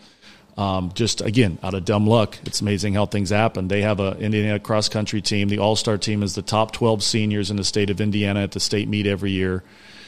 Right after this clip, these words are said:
And they go over a couple weeks after the state meet, and they run against the top seniors from Ohio, Michigan, and Illinois. Some years Kentucky and Pennsylvania is there.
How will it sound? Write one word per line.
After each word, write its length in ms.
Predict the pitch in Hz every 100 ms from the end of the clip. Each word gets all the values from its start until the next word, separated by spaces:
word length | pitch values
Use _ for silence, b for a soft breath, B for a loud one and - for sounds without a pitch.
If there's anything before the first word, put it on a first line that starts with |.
| B B -
And 160 | 113
they 120 | 110 98
go 180 | 110
over 320 | 110 110 101 104
a 40 |
couple 280 | - 110 107
weeks 240 | 110 -
after 200 | 110 104
the 100 | 95
state 280 | - 110 104
meet, 260 | 104 104 104
and 60 |
they 80 | 101
run 200 | 98 101
against 260 | 98 98 -
the 60 |
top 260 | 92 101 98
seniors 380 | - 98 98 -
from 160 | 101
Ohio, 460 | 95 87 104 101 98
Michigan, 420 | 101 98 104 101
and 100 | 95
Illinois. 580 | 98 98 95 95 95 95
Some 280 | - 107 104
years 200 | 101 -
Kentucky 460 | 95 - 101 -
and 120 | 101 90
Pennsylvania 600 | 104 - 92 98 98 92
is 140 | 87
there. 340 | 95 92 90